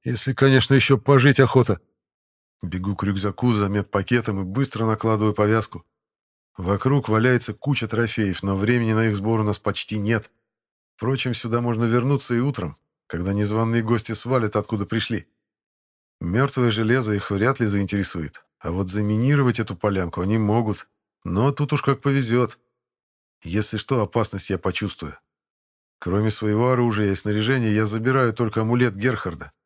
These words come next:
трехствольное оружие и револьвер. Данжур прихватывает одну из винтовок. Патроны, естественно, тоже берем, но явно не все, а те, что успеваем быстро найти. Остальное бросаем на месте и быстро растворяемся в темноте.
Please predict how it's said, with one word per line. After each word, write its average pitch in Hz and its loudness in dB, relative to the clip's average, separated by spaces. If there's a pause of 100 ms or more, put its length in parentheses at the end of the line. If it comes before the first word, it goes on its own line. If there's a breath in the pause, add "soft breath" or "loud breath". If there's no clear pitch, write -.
трехствольное 107 0
оружие 113 0
и 107 2
револьвер. 110 2 (920)
Данжур 92 -2
прихватывает 113 0
одну 107 0
из 101 0
винтовок. 107 0 (440)
Патроны, 131 0
естественно, 110 -2
тоже 120 0
берем, 92 -2
но 107 0
явно 117 0
не 123 0
все, 120 -6 (380)
а 87 -6
те, 135 -2
что 123 -2
успеваем 110 0
быстро 104 -2
найти. 101 -2 (960)
Остальное 98 -2
бросаем 117 0
на 113 2
месте 123 -2
и 107 -2
быстро 120 -2
растворяемся 107 -2
в - -20
темноте. 90 -8